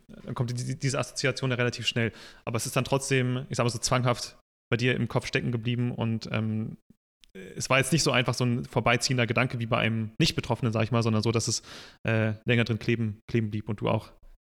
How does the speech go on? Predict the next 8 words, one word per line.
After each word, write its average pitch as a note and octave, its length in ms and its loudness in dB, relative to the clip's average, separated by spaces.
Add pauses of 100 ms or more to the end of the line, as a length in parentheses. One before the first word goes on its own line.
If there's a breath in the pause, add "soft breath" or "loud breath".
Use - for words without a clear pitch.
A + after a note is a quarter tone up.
(120)
dem A#2+ 120 4
ein A2+ 40 4
bisschen, A2+ 340 2
äh, A#2 140 -2 (200)
eine C3+ 120 0
Interpretation B2 480 2
eingeräumt G#2 400 0
hattest. - 320 -6